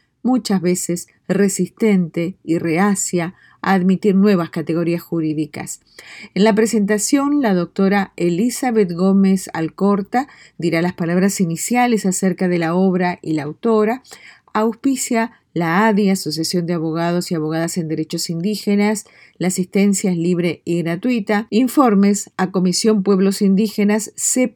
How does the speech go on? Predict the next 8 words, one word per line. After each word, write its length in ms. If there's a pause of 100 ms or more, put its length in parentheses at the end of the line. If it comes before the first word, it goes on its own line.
P 440
A 300
C 500
F 480 (220)
arroba 460 (100)
gmail 400
punto 340
com. 160